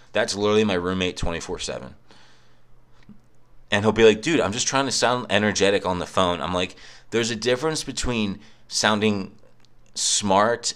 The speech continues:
educated, to the point, and energetic, and the entire apartment complex knowing your sales pitch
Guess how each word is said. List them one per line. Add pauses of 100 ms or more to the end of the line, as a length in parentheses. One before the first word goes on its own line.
educated,
to
the
point,
and
energetic, (520)
and (960)
the
entire
apartment
complex (1500)
knowing
your
sales
pitch